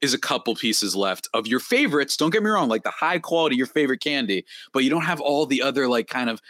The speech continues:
the depth of the farm system. That's kind of their s-, situation right now, where they still have Campizano, they still have Gore, who has had a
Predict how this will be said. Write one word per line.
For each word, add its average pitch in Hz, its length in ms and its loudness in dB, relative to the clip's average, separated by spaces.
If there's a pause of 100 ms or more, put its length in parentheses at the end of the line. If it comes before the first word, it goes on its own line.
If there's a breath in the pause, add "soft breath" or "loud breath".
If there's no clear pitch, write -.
the 131 100 0
depth 117 420 -2
of 98 140 -6
the 92 80 -4
farm 87 280 -2
system. 82 400 -6
That's 127 160 -4
kind 190 200 -4
of 175 60 -4
their 139 160 0
s-, - 200 -10
situation 107 520 0
right 82 160 -4
now, 85 220 -6 (220 loud breath)
where 104 120 2
they 104 100 2
still 135 260 0
have 123 180 -2
Campizano, 95 760 -2
they 90 100 -4
still 131 200 0
have 127 240 -4
Gore, 107 500 2 (280 loud breath)
who 117 240 2
has 117 180 0
had 110 160 0
a 101 100 -4